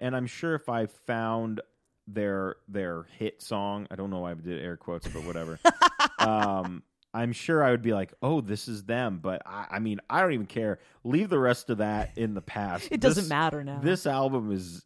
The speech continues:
Speaker 1: is amazing.
Speaker 2: <laughs>
Speaker 1: I love it. And my favorite song is, is nothing in the first half. And I actually think my favorite song is the song where I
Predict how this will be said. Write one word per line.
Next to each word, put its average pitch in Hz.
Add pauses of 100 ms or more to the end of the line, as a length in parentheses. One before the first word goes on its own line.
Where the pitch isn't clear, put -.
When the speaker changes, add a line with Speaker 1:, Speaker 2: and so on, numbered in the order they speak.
Speaker 1:
is 104
amazing. 110 (440)
Speaker 2:
<laughs> -
Speaker 1:
I 185
love 98
it. 165 (200)
And 113
my 110
favorite 165
song 143
is, 107 (100)
is 104
nothing 147
in 120
the 110
first 147
half. 90
And 101
I 104
actually 127
think -
my 110
favorite 120
song 113 (280)
is 113
the 110
song 127
where 113
I 117